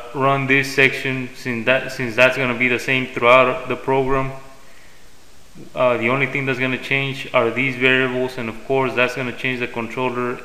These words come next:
and the transfer function and the response.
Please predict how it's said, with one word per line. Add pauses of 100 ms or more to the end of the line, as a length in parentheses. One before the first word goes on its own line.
(180)
and
the
transfer
function
and
the
response.